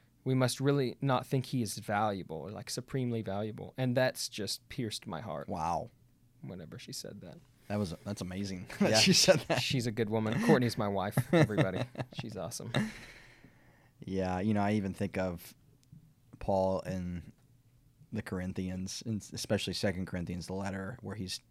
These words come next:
Speaker 2: revealing these things that they're these, these, uh, peddlers of God's word that are plaguing the Corinthian church.
Speaker 1: Yeah.
Speaker 2: And part of their, they're s-, they're saying that Paul isn't a real apostle. And their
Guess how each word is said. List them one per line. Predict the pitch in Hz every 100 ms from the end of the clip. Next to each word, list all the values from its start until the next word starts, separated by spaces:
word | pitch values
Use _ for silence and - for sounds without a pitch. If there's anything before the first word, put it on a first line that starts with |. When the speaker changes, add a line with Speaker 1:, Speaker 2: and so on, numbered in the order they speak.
| _ _ -
Speaker 2:
revealing | 101 90 104 95
these | 98 -
things | 92 95 95
that | 85
they're | 90 90
these, | 98 92 92 - _ -
these, | 110 95 -
uh, | 95 98
peddlers | - 147 139 123 117 104
of | 92
God's | 98 104 95
word | 101 101
that | 95
are | 98 90 -
plaguing | 120 113 107 104
the |
Corinthian | 95 107 101 101 95
church. | - 98 90 - - - - -
Speaker 1:
Yeah. | - -
Speaker 2:
And | 104 95
part | 123 131
of | 123
their, | 110 107 98 107 - _
they're | 113
s-, | 110 - -
they're | 120 107 - -
saying | - 170 170
that | 107
Paul | - 113 98
isn't | 98 104
a | 95
real | 92 92 87
apostle. | 78 - - - - - - _ _ _ - - -
And | 113
their | 113